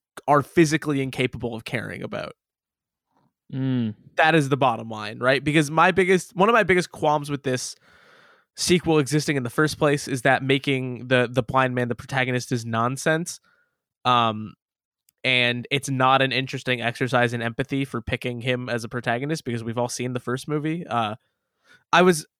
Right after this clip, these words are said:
Speaker 1: fascinated when you said that Brianna hadn't seen the first movie, because I was like, if you didn't know the first movie, I'm sure your experience of this would be very different. But in this case, it's just like, so the, you've done nothing to win me over with this man.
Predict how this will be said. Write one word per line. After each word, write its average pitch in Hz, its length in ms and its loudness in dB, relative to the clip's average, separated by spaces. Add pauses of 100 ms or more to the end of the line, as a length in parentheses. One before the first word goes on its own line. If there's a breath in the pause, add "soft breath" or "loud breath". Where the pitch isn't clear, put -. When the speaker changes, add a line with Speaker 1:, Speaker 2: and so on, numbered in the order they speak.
(180)
Speaker 1:
fascinated 185 540 2
when 160 80 -2
you 151 60 0
said 147 160 -2
that 143 100 0
Brianna 131 300 2
hadn't 131 380 -2
seen 170 200 -4
the 165 60 -4
first 170 260 -4
movie, 180 200 -4
because 156 200 -2
I 143 100 2
was 131 120 -2
like, 131 140 -4
if 131 80 -4
you 156 100 0
didn't 160 300 -2
know 143 160 2
the 160 80 2
first 123 260 -4
movie, 123 200 0
I'm 123 80 0
sure 143 160 -4
your 120 100 0
experience 147 400 -4
of 127 60 -6
this 117 120 -6
would 110 60 -14
be 113 60 -8
very 107 240 -6
different. 104 420 -10 (680)
But 135 380 4 (1300)
in 135 180 -2
this 202 180 2
case, 143 320 0
it's 127 80 -14
just 147 160 -4
like, 135 140 0
so 160 120 2
the, 147 180 -2
you've 156 220 0
done 170 200 2
nothing 247 300 0
to 214 80 6
win 185 180 2
me 165 160 2
over 151 280 4
with 135 180 2
this 131 180 0
man. 123 460 -2